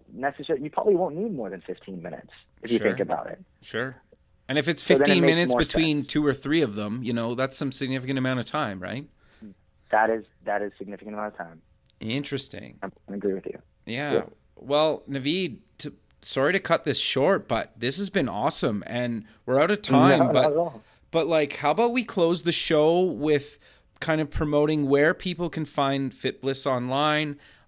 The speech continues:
Speaker 2: um, any other social media links you wanna promote for the company or yourself?
Speaker 1: Yeah, I would say two areas to find us. Um, if you are looking to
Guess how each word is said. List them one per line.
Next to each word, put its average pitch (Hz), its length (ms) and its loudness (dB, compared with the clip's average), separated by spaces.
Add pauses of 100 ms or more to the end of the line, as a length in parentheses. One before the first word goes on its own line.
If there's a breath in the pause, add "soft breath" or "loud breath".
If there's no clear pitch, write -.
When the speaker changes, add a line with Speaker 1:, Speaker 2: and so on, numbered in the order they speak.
Speaker 2:
um, 117 300 0
any 139 260 2
other 143 200 2
social 147 400 0
media 143 420 2
links 135 360 -2
you 143 120 -2
wanna 135 200 0
promote 131 400 -2
for 135 140 -4
the 123 80 -6
company 135 500 -4
or 127 140 -2
yourself? 127 640 0 (1900 loud breath)
Speaker 1:
Yeah, 190 400 6
I 147 100 2
would 190 240 4
say 175 180 6 (100)
two 202 160 6
areas 170 400 6
to 147 120 -2
find 131 260 2
us. 143 200 2 (200)
Um, 113 380 -8 (160)
if 160 220 -10
you 156 380 -2
are 135 140 2
looking 131 420 -6 (120)
to 107 460 -6